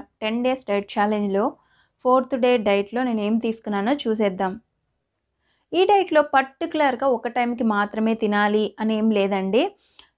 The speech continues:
Time to time అనేది అస్సలు లేదు. ఎందుకంటే మనకి ఎప్పుడైతే ఆకలేస్తుందో డే మొత్తంలో అప్పుడు ఒకసారి మాత్రమే తింటాను. నేను వన్ మీల్ కాబట్టి, టూ మీల్ అయితే టూ టైమ్స్ తింటామన్నమాట. ఒక పర్టికులర్ టైమ్ అంటూ ఏం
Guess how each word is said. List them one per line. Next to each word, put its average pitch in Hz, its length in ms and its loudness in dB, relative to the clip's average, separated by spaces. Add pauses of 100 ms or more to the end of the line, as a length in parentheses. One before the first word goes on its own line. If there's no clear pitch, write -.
(120)
Time 262 300 4
to 302 160 0
time 226 240 2
అనేది 226 260 0
అస్సలు 220 360 0
లేదు. 196 240 0 (140)
ఎందుకంటే 226 520 -2 (540)
మనకి 233 240 0
ఎప్పుడైతే 269 400 2 (100)
ఆకలేస్తుందో 226 680 0 (140)
డే 226 80 4 (160)
మొత్తంలో 220 480 0 (200)
అప్పుడు 240 280 -2 (100)
ఒకసారి 247 460 0
మాత్రమే 208 400 -2
తింటాను. 214 340 0
నేను 247 200 2
వన్ 214 180 2
మీల్ 202 200 0
కాబట్టి, 190 260 -2 (100)
టూ 277 60 4 (100)
మీల్ 247 220 0
అయితే 226 200 -4 (400)
టూ 339 80 0 (120)
టైమ్స్ 226 260 0
తింటామన్నమాట. 196 680 0 (960)
ఒక 226 80 0 (140)
పర్టికులర్ 226 420 0
టైమ్ 214 220 0
అంటూ 202 160 -2 (160)
ఏం 226 100 4